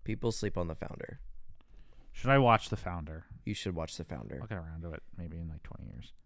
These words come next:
Speaker 1: No, you would actually like The Founder.
Speaker 2: I'm sure, I am
Speaker 1: I
Speaker 2: positive
Speaker 1: think
Speaker 2: I
Speaker 1: you
Speaker 2: would
Speaker 1: would.
Speaker 2: like
Speaker 1: I, I think you would love The Founder. Actually,
Speaker 2: I, I am positive I would like The Founder.
Speaker 1: Yeah. He's got a few random ones out here that I have not seen, like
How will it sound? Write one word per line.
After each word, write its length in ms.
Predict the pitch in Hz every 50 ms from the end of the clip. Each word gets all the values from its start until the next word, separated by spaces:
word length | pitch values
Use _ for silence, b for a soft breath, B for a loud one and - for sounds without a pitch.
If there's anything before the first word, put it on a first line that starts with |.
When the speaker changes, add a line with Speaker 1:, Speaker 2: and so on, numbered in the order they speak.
| - 139
Speaker 1:
No, 380 | 120 123 127 127 131 135 135 135
you 220 | 131 123 123 131 131
would 140 | 135 131
actually 300 | 123 117 120 - - 127
like 180 | 110 107 104 -
The 80 | 113 92
Founder. 240 | - 98 95 95
Speaker 2:
I'm 100 | 127 131
sure, 180 | - - - - -
I 180 | 127 131 143
am 180 | 151 156 151 131 117
Speaker 1:
I 160 | 131 156 180
Speaker 2:
positive 160 | 202 117 110
Speaker 1:
think 240 | 214 202 190 156 -
Speaker 2:
I 60 | - 160
Speaker 1:
you 80 | 160
Speaker 2:
would 160 | 151 151 143 -
Speaker 1:
would. 80 | -
Speaker 2:
like 200 | 110 117 123 127
Speaker 1:
I, 120 | 123 120 139
I 60 | 143
think 320 | - - 160 151 127 -
you 140 | 120 120 113
would 140 | 110 107 92
love 280 | 90 95 92 90 85 87
The 80 | 85
Founder. 400 | 82 - 95 78 78 78 78 71 71
Actually, 500 | - - - - - 50 50 50 - 95
Speaker 2:
I, 100 | 123 127
I 180 | 127 90 123 123
am 200 | 123 120 117 113 110
positive 460 | - - 107 92 92 92 90 82 71
I 80 | 80 80
would 100 | 69 65
like 160 | 65 58 -
The 60 | -
Founder. 420 | - - - - - 57 50 - - - - -
Speaker 1:
Yeah. 200 | - - - - - - - - - - - - - - _ - - - - - - - - - - - - - - - - - - - - - - - - - - - - - -
He's 160 | - 156 143
got 240 | - 233 254 302 349
a 40 | 311
few 340 | - - 208 208 202 190 165
random 480 | 147 135 131 139 143 131 131 120 107
ones 320 | 104 101 98 98 95 90 95
out 220 | 98 92 - -
here 220 | - 104 101 95 92
that 100 | 92 90
I 80 | 87
have 200 | 87 92 95 92
not 220 | 92 - - - -
seen, 420 | - - 95 92 95 101 110 110
like 180 | 104 98 90